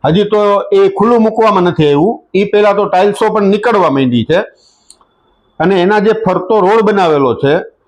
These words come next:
ઈ રોડની અંદર ઈ લોકોએ પાણીના, જ્યાં પાણી ભરાય છે, ઘણી જગ્યાએ મેં કાલે જોયું પાણી ભરાય છે, એના જે નિકાલ માટેના જે પાઇપો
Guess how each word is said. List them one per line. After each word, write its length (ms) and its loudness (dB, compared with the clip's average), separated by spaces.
ઈ 180 2
રોડની 1120 0
અંદર 420 0
ઈ 120 0
લોકોએ 500 2
પાણીના, 520 0
જ્યાં 300 -2
પાણી 380 0
ભરાય 360 2
છે, 160 2
ઘણી 300 0
જગ્યાએ 300 0
મેં 220 0
કાલે 200 2
જોયું 300 2
પાણી 340 0
ભરાય 280 0
છે, 120 0
એના 180 0
જે 140 0
નિકાલ 400 0
માટેના 680 0
જે 140 0
પાઇપો 380 0